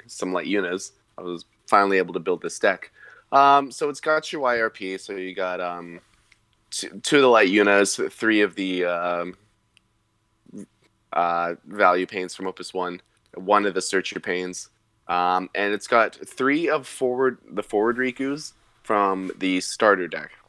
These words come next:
Now, why would you do that? <laughs> Because, um, you know, I think that that's a really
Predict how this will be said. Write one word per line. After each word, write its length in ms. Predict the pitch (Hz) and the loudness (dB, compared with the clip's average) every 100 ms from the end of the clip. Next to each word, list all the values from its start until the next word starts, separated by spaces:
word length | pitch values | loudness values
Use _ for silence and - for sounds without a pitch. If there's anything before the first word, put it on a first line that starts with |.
| _ _ _ _ _ _ _ - | _ _ _ _ _ _ _ -2
Now, 340 | 123 110 87 - | 2 2 0 -6
why 200 | 90 95 | -2 0
would 220 | 110 113 | -2 -4
you 120 | 117 | -8
do 180 | 127 135 | -6 -6
that? 280 | 180 - _ | -6 -8 _
<laughs> 480 | - - - - - | -20 -20 -20 -20 0
Because, 760 | 139 - - 143 110 104 - _ - _ _ | 2 6 6 6 2 -4 -10 _ -20 _ _
um, 340 | 95 95 95 - - - _ - | 0 0 -2 -8 -18 -20 _ -14
you 120 | 135 | -6
know, 160 | 139 | -4
I 120 | 139 139 | -2 -2
think 260 | - 196 | -2 -2
that 100 | 247 | 2
that's 260 | 160 123 - | 2 0 -2
a 80 | 104 | -4
really 800 | 92 110 107 127 127 123 120 | -2 -2 -2 -2 -6 -8 -12